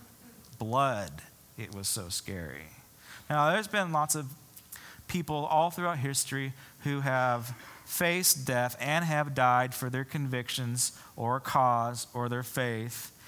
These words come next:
You know, we got the Chinese in Tiananmen Square. We got Martin Luther King Junior.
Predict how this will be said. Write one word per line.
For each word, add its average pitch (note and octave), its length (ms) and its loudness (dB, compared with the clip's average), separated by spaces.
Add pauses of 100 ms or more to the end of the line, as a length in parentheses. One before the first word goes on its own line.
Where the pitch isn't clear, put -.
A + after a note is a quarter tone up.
(200)
You B2+ 80 0
know, A2+ 200 2
we B2 80 -2
got A#2+ 340 0
the A#2 80 -4
Chinese C3 480 0
in B2 80 -4
Tiananmen B2 360 -2
Square. C3+ 480 0
We A#2 60 -6
got G#2+ 140 -6
Martin A#2 200 -4
Luther A#2 240 -12
King A#2 140 -4
Junior. C3+ 640 0